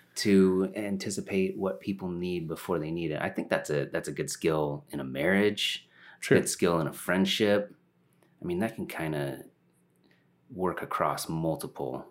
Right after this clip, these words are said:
Speaker 2: Mm-hmm.
Speaker 1: avenues.
Speaker 2: Yeah. I have not perfected it. Um, but I, I do think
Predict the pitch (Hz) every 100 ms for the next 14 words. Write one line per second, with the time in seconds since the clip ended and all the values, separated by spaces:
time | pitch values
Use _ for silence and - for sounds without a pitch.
0 | - 98 92 131 - 64 55 - - -
1 | _ - _ _ _ _ _ _ - 107
2 | 104 - _ _ - - - - - -
3 | - _ _ _ - 110 113 110 - -
4 | _ - - _ _ _ _ - 117 98
5 | 92 - - 101 - - - _ _ _
6 | _ _ _ _ _ _ - 101 98 95
7 | - _ _ _ _ _ _ _ _ _
8 | _ - 90 - - _ - 98 95 -
9 | - - _ 104 101 98 107 104 101 -
10 | 98 92 - -